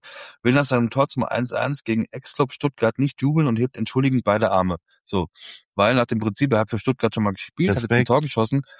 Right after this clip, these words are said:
Speaker 1: dann wurde Steffen Baumgart gefragt und er hat sich so dermaßen aufgeregt und gemeint, „Ich finde das ein Unding, der schießt ein Tor, das ist sein Job, der darf sich freuen darüber und es gibt keinen Grund, wenn man gegen, das ist ein ehemaliger Arbeitgeber von ihm, da trifft er.“ Also, ist es, äh,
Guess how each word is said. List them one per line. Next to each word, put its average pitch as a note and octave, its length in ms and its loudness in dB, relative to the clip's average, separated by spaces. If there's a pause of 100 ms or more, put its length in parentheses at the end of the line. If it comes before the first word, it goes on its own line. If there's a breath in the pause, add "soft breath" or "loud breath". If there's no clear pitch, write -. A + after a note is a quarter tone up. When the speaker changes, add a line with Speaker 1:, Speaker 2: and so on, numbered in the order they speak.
(300 loud breath)
Speaker 1:
dann G#2+ 140 2
wurde C3 140 4
Steffen B2 300 2
Baumgart B2+ 380 4
gefragt A2 280 0
und A2 80 0
er G#2 60 -2
hat A2+ 100 -8
sich A2+ 120 -6
so C#3+ 120 0
dermaßen C3 440 2
aufgeregt G#2+ 340 0
und G#2 60 -6
gemeint, G2+ 240 0
„Ich G2 120 -12
finde B2 180 -2
das - 200 -6
ein F2+ 140 -2
Unding, D#3+ 680 2
der G2 120 -4
schießt - 340 -6
ein F#2 140 -6
Tor, C3 480 2
das - 180 -10
ist - 160 -10
sein E2+ 260 -4
Job, B2 200 0 (160)
der F#2 80 -4
darf E2+ 180 -2
sich E2+ 160 -12
freuen A2 320 2
darüber A#2 400 2 (460 loud breath)
und G2 100 -6
es - 80 -8
gibt G2 160 -8
keinen A#2 300 0
Grund, A#2 280 0
wenn G2+ 100 0
man G#2+ 140 0
gegen, G2+ 340 -2 (140)
das G2 180 -4
ist A2 120 -4
ein G#2+ 60 0
ehemaliger G2+ 440 2
Arbeitgeber B2+ 460 0
von B2 140 -2
ihm, B2 140 0
da G2 100 -4
trifft - 300 -6
er.“ A#2 80 2 (380 soft breath)
Also, F#2+ 260 0 (420)
ist - 260 0
es, - 280 0 (140)
äh, A2 300 4